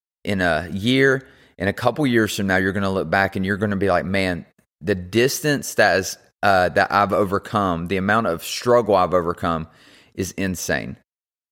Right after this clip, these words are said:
You know, we spend so much time looking at where we wanna be, but there's gonna be a time where you look back and you're like, "Man, look how far I am from who I used to be." And you're gonna be able to celebrate that.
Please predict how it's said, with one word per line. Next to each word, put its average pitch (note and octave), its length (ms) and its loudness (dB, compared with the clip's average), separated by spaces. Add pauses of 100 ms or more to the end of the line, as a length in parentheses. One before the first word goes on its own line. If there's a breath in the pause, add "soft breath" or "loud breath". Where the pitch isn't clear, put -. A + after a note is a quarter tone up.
(420 soft breath)
You G#2 100 -2
know, G2+ 160 6
we A2 140 2
spend A#2 260 -2
so B2 200 4
much B2+ 280 -2
time B2 300 2
looking G#2 300 0
at E2 120 -2
where G2+ 140 2
we F#2 120 -2
wanna A2 320 0
be, F#2 200 0
but F2+ 180 -2
there's G2 160 -2
gonna B2+ 160 2
be A#2+ 120 2
a G2 60 2
time A#2+ 320 0
where G2+ 100 2
you F#2 100 0
look F#2 180 0
back F#2 200 0
and F#2+ 80 -4
you're F2+ 120 -4
like, F2 160 2
"Man, F#2 260 -2
look A#2 160 0
how C#3+ 180 2
far A#2 400 4
I F#2+ 140 2
am F2 300 -2
from F2+ 240 -6
who G2 200 2
I E2+ 100 4
used F2 400 -4
to C#2 80 -6
be." B1+ 300 -10 (640 soft breath)
And G2+ 140 -4
you're A2+ 80 4
gonna C3 160 2
be B2+ 120 2
able G#2+ 180 2
to F#2 80 0
celebrate E2 500 -2
that. D2+ 220 -14